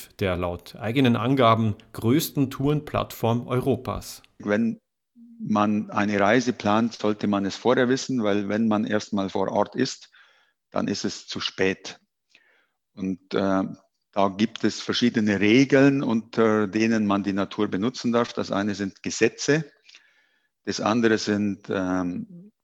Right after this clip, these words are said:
Speaker 2: lokale Regelungen, also zum Beispiel von einem Schutzgebiet. Oder es sind, ähm,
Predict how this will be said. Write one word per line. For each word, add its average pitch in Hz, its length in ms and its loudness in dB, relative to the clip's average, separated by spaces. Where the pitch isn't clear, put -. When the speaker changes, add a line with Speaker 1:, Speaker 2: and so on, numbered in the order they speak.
Speaker 2:
lokale 110 920 2
Regelungen, 120 580 2
also 98 200 -4
zum 101 220 -4
Beispiel 101 340 -2
von 101 180 -8
einem 92 240 -4
Schutzgebiet. 127 680 -6
Oder 123 220 6
es 120 180 0
sind, 113 420 2
ähm, 107 460 0